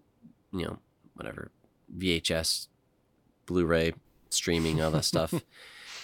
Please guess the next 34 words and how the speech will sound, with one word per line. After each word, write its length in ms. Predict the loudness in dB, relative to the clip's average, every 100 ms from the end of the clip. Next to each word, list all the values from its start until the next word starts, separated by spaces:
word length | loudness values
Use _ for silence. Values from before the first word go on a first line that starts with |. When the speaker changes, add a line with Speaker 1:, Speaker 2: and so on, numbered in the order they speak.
| -18 -18 4
Speaker 1:
But 500 | 10 10 10 6 8 12
Speaker 2:
Good 100 | 12
enough 220 | 12 12
to 100 | 12
get 100 | 12
a 60 |
four 260 | 12 10 10
K 300 | 12 12 10
release. 680 | 8 4 8 8 6 4 -4
Speaker 1:
Apparently. 680 | -4 6 8 10 6 -2 -6 -16 _ -20 -20 _ _ 0
Uh, 300 | 4 4 2 -2 _ 6
well, 160 | 10 12
Ar-, 160 | 10 12
Arnold 340 | 12 12 10
was 140 | 8
also, 520 | 6 8 6 6 4 0
like, 220 | -4 -4 _ -4
one 160 | 0
of 80 | 2
the 160 | 2 2
executive 500 | 2 -2 -2 -4 -4
producers, 460 | -4 -4 -4 -4
so 100 | -4
I'm 80 | -4
sure 200 | -2 -4
he's 180 | -2 0
just 280 | 0 -2 -4 _
invested 460 | -2 2 2 2 -4
in 100 | -4
this 220 | -4 -4
movie. 320 | -4 -2 -4
And, 120 | 0 8
Speaker 2:
Oh, 140 | 8
yeah. 220 | 8 0